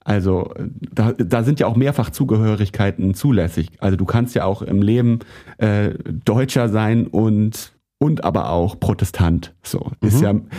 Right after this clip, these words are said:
Speaker 1: das ist ja irgendwie akzeptiert in konservativen Kreisen. Du musst nicht, du musst dich nicht entscheiden. Du kannst das, das ist, da sind bestimmte Kreise sind miteinander kombinierbar.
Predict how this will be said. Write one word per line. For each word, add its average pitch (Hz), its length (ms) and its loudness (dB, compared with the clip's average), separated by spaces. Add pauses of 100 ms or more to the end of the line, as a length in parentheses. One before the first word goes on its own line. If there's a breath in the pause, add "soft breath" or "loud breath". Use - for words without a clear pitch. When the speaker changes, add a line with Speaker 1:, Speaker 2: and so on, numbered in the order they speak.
(100)
Speaker 1:
das 120 140 2
ist 143 140 0
ja 120 220 2
irgendwie 110 240 2
akzeptiert 139 640 0
in 127 160 0
konservativen 123 480 0
Kreisen. 123 260 0
Du 107 60 2
musst 123 420 -2
nicht, 113 360 0
du 113 40 -2
musst 117 220 2
dich 101 80 -4
nicht 101 120 2
entscheiden. 151 460 0
Du 117 140 0
kannst 117 240 0
das, 113 100 -2
das - 160 -8
ist, 120 200 -4
da 104 140 2
sind 123 320 0 (280 loud breath)
bestimmte 156 480 2
Kreise 117 420 0
sind 110 260 0
miteinander 104 400 0
kombinierbar. 117 720 0